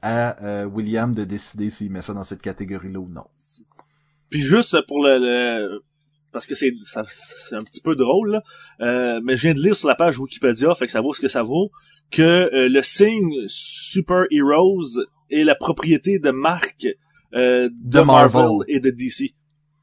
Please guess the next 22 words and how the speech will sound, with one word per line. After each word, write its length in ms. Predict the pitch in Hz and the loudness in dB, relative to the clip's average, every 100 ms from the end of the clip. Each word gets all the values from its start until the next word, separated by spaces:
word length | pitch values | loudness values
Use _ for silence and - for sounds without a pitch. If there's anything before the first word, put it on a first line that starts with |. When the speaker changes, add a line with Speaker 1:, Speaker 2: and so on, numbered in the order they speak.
| _ _ _ _ _ _ _ _ _ | _ _ _ _ _ _ _ _ _
Speaker 1:
Ah 100 | - | -4
oui, 160 | 240 330 | -2 -2
de... 280 | 139 131 127 | 0 0 0
non, 220 | 135 170 | 0 0
mais 260 | 165 117 117 | 0 -2 -4
c'est, 220 | - - | -6 -8
selon 360 | - 143 135 185 | -2 0 0 0
comment 260 | 156 139 | -2 -2
tu 180 | 151 - | -4 -6
l'écris, 520 | 120 113 - 135 147 - - - _ | -4 -4 -4 -8 -8 -12 -20 -20 _
parce 200 | 98 - | -8 -4
que 300 | 135 135 139 | 0 0 0
Super 500 | - - 180 165 180 185 | -4 -6 -6 -2 0 0
Heroes 520 | 180 156 143 160 165 143 | -2 0 0 0 -2 -6
en 280 | 120 113 113 | -4 0 2
un 220 | 120 120 | 2 2
mot 400 | 117 120 131 180 | 0 0 0 0
appartient 420 | 170 143 135 - 151 | -2 -4 -6 -6 -4
à 100 | 127 | 0
Marvel, 600 | 117 110 101 120 214 208 | 0 0 -2 -4 -4 -6
je 140 | 160 | -6
crois. 320 | - 160 180 | -8 -6 -6